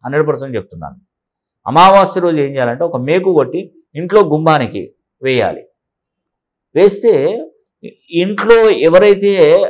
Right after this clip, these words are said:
ఆ ప్రభావం, అది ఏదైనా, ఆ, దుష్టశక్తి ప్రభావంతో ఎవరైనా ఇబ్బంది పడుతున్నా కూడా ఆ ఇ-, వాళ్ళ మీద ఉన్నటువంటి ఆ దుష్టశక్తి ప్రభావం అంతా కూడా గుంజేస్తుందండి.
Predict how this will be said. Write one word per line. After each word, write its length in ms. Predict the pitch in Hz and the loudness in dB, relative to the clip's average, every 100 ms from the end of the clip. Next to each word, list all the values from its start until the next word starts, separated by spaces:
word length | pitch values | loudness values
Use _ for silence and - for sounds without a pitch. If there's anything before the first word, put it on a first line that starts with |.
| - - | -6 -4
ఆ 120 | 135 139 139 135 135 135 131 | 0 0 2 0 0 -4 -4
ప్రభావం, 580 | 143 165 190 196 175 143 - | 0 4 4 4 2 -2 -6
అది 200 | 139 143 | -6 -6
ఏదైనా, 520 | 143 139 131 131 123 _ _ - | -6 -4 -4 -4 -8 _ _ -8
ఆ, 180 | 110 120 | -4 -6
దుష్టశక్తి 800 | 117 123 151 - 202 185 185 190 | -8 -6 -6 -2 -2 -2 -4 -2
ప్రభావంతో 540 | 165 156 165 170 165 | 0 0 0 -2 -4
ఎవరైనా 300 | 160 151 147 | -4 -4 -6
ఇబ్బంది 260 | 139 156 170 | -2 -2 -2
పడుతున్నా 440 | 151 143 131 117 | -4 -6 -8 -10
కూడా 240 | 117 185 - _ _ _ | -6 -8 -8 _ _ _
ఆ 100 | 123 | -2
ఇ-, 220 | 135 139 - | -2 -2 -4
వాళ్ళ 260 | 131 151 160 | 0 4 4
మీద 340 | 147 143 208 | 2 0 4
ఉన్నటువంటి 760 | 220 190 185 180 175 165 165 156 | 4 2 -2 -4 -6 -8 -6 -4
ఆ 100 | - | -6
దుష్టశక్తి 640 | 127 151 160 190 190 196 190 | -6 -6 -6 -6 -6 -6 -4
ప్రభావం 500 | 156 156 190 190 185 | 0 2 4 2 0
అంతా 220 | 185 196 | 0 0
కూడా 220 | 180 180 | 4 2
గుంజేస్తుందండి. 720 | 160 151 139 120 113 90 71 | 2 2 -2 -2 -10 -16 -20